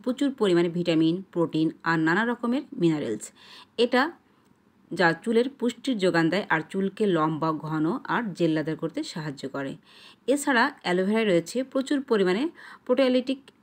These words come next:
এনজাইম, যা আপনার স্ক্যাল্পের ড্যামেজকেও সারিয়ে তুলতে সাহায্য করে। এর ফলে আপনার হেয়ার ফলিকলের পুষ্টি হয় আর চুল বাড়েও খুব তাড়াতাড়ি। আর যদি খুশকির সমস্যা থাকে, সেটাও কিন্তু দূর হয়ে যাবে।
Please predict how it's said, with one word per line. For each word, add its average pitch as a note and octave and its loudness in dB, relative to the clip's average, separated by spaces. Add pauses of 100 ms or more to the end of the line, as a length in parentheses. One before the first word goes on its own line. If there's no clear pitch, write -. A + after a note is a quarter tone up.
এনজাইম, D#3 2 (160)
যা D3+ -4 (160)
আপনার G3 -4 (160)
স্ক্যাল্পের A#3 -2 (140)
ড্যামেজকেও D#3 -2
সারিয়ে G#3+ 0
তুলতে A3 -2 (500)
সাহায্য E3 -2 (120)
করে। C#3 -2 (720)
এর F3+ 2 (100)
ফলে F3 0 (180)
আপনার E3 0 (180)
হেয়ার A3+ 0
ফলিকলের B3+ 2
পুষ্টি A#3+ -4
হয় C4 -2 (120)
আর E3+ -2 (140)
চুল A#3+ 0 (120)
বাড়েও E3 2
খুব - -20 (140)
তাড়াতাড়ি। D3 -2 (800)
আর A#3 12
যদি C4+ 2
খুশকির A3+ -2
সমস্যা B3+ 2
থাকে, D#4 -4
সেটাও F3 -2
কিন্তু E3+ 0 (320)
দূর D#3+ 0
হয়ে D#3 -4
যাবে। A2+ -6